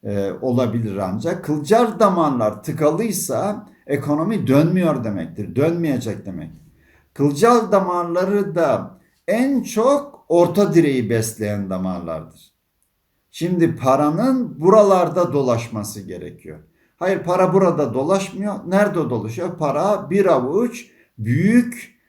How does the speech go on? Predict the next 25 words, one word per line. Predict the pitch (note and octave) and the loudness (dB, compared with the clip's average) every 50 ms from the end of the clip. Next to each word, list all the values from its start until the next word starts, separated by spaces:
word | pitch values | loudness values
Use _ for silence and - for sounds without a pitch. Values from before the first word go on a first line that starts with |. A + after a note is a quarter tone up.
| _ _ - | _ _ -2
para | B2 C#3 E3+ F#3+ - | 0 2 4 4 2
sahipleri | F#3 - F3 D#3 C#3 C3+ C3 - A#2+ D3 D#3 E3 E3 | 2 2 2 2 2 2 0 -2 -2 -2 0 2 4
arasında | D#3+ D3+ C3 C3+ B2 A#2 A#2 C#3+ D3+ E3 E3+ E3+ C#3+ | 4 4 2 0 -2 -4 -6 -6 -4 -2 -2 0 0
dolaşan | C3+ B2 A#2+ B2 A#2+ A#2+ G3 G3+ F3+ C3+ - | 0 0 0 -2 -2 -2 -2 -2 -2 0 0
devlet | C3 B2 B2 C3+ D3+ D3+ - | 0 0 0 0 -2 -4 -4
haline | A#2+ B2 A#2 A2 A#2 A#2 B2 B2 | -4 -2 -2 0 0 0 0 0
gelmiş. | A#2 G#2+ G#2+ F#2+ F2+ F2 E2+ D#2+ D#2+ - - - _ _ _ _ _ _ _ _ - | -2 -2 -4 -6 -6 -6 -10 -12 -14 -16 -18 -20 _ _ _ _ _ _ _ _ -4
Yani | B2 A#2+ A#2 A#2 | 0 0 0 0
kılcal | A#2 C#3 D3 B2+ A#2+ B2+ E3+ F3 E3+ - | 0 0 -2 0 2 4 4 4 4 4
damarlara | D#3 C#3 C#3 C3+ B2+ A#2+ A#2 A2 G#2 F#2+ | 2 2 4 0 0 0 -2 -2 -4 -6
inmiyor. | F#2+ A2+ D3 D#3+ E3 D#3+ F#3+ G3 G3+ G3+ G3 - - - _ _ _ _ _ _ - | -6 -6 -6 -4 -4 -4 -4 -4 -4 -4 -6 -8 -14 -20 _ _ _ _ _ _ -2
Orta | D3 D#3 D3+ D3+ - - G3 G3+ F3+ | 0 2 2 2 2 0 0 2 2
direğe | F#3 E3+ D#3+ D3+ C3+ A#2 G#2+ A2+ | 4 4 4 4 2 0 0 -2
inmiyor. | A2 B2 C3 C#3+ F3 G3 G#3 G#3+ G#3+ G#3+ - - _ _ _ _ | -2 -4 -4 -4 -2 -2 0 -2 -2 -6 -12 -18 _ _ _ _
Bu | D#3 F#3 F#3+ | -2 0 2
da | F#3 G3 E3 D3 | 2 2 2 0
demektir | D#3 D3 D#3+ F3+ G3 F#3+ - - D3 A#2 F#2 - | -2 -2 -2 -4 -4 -6 -6 -4 -4 -4 -4 -4
ki | - F#3+ G#3+ G#3 - - - | -2 0 0 0 -2 -4 0
orta | - D#3+ E3 D#3+ D#3+ - - F#3 E3 D3 D3 | 2 4 4 4 2 0 -2 -2 -2 0 0
direğe | E3+ D3 C#3+ B2+ A2+ A2 - - | 0 0 0 0 -2 -2 -4 -6
inmemesi | F#3 F#3+ F#3+ F#3 E3 D3 B2 A#2 G#2 - - - - C#3 F3 A#3 B3+ C4 A#3 - - - _ - | -4 -2 0 0 0 0 0 -2 -2 -4 -4 -6 -2 -2 0 0 0 -2 -6 -8 -14 -16 _ -6
işte | B2 A#2 A2+ - - D#3 D3 | -6 -6 -6 -4 -2 0 0
size | A#2 - - - D#3+ F3 F#3+ E3 D#3 D#3 D#3 D3 D#3 F#3+ A3 A3+ - - - | 0 0 0 0 2 2 2 2 4 4 4 4 2 0 -2 -2 -6 -12 -16
sebep | _ - - - D#3+ D3+ D#3 F#3+ G3+ - E3+ | _ -12 -2 0 2 2 4 2 2 4 2
olarak | E3 C#3+ B2 G#2+ G2+ G#2+ C3 F3 F#3 F#3 - - | 2 2 2 0 0 0 -2 -2 -4 -6 -12 -18